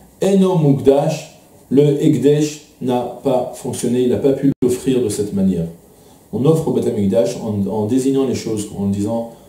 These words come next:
je le donne pour le Beth Amikdash. Dès qu'on dit avec les mots uniquement, alors le Beth Amikdash acquiert le, les biens. C'est une halakha spéciale dans Ilchot Meila.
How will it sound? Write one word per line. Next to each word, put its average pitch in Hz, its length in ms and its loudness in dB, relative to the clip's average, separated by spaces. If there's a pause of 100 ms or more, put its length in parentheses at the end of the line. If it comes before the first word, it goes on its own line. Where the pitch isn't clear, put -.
(200)
je 104 140 0
le 117 180 4
donne 156 260 2
pour 143 100 4
le 127 80 4
Beth 117 160 -2
Amikdash. 101 400 -2
Dès 123 100 -2
qu'on 117 160 -4
dit 143 240 -2 (220)
avec 107 240 -6
les 120 80 0
mots 147 200 0
uniquement, 135 560 -2 (400)
alors 107 180 2
le 113 60 2
Beth 117 160 -4
Amikdash 123 520 0
acquiert 127 380 0 (180)
le, 98 280 0
les 95 120 2
biens. 90 220 -2
C'est 87 160 -8
une 87 80 -8
halakha 80 260 -6
spéciale 131 460 -2
dans 98 140 -2
Ilchot - 280 -10
Meila. 175 480 -4